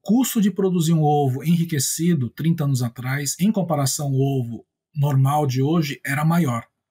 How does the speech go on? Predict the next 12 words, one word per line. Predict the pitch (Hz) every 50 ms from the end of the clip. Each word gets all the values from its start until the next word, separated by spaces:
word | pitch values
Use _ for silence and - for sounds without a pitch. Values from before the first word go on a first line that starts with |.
| _ _ _ _ _ _ _ _ _ _ _ _ _ _ _ _ _ _ _ _ _ _ _ _ _ _
Ah, | 131 127 113 151
e | 156 170 190
isso | 226 220 - - 226
gerava | 175 208 208 196 160 165 185 214 220 185 180
um | 175
impacto | 170 - - 160 160 165 - - -
de | 143 143 139
custo | - - 170 185 220 208 - - - 139
que | 139 - 196
depois | 185 214 196 190 - 156 165 180 208 208 151 120 - -
também, | - 151 143 135 123 135 160 185 180 139 107 - _ _ _ _ _
né, | - - 98 107 123 139 156